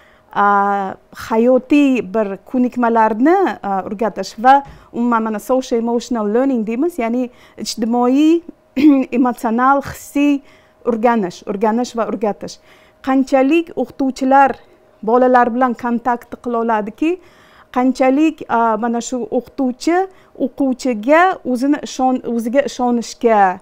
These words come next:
a, motivatsiyasiga, ichki motivatsiyasiga, a, ta'sir ko'rsata oladi. Chunki ko'p narsalarni kelajakda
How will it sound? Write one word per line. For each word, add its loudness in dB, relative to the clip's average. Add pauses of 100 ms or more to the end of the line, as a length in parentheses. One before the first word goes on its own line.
(420)
a, 2
motivatsiyasiga, 0
ichki -6
motivatsiyasiga, -4
a, -6
ta'sir -10
ko'rsata -10
oladi. -4 (420)
Chunki 0 (140)
ko'p -2
narsalarni 2
kelajakda 2